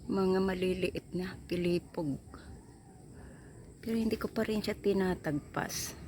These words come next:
Yan. Hindi ko pa rin siya tinatagpas.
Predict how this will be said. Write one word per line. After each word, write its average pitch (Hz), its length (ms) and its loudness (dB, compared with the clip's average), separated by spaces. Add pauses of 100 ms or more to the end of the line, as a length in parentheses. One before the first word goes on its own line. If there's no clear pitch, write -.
(840)
Yan. 165 480 2 (2000)
Hindi 208 240 -2
ko 202 160 -6
pa 214 160 -4
rin 202 160 2
siya 196 160 -4
tinatagpas. 180 1040 0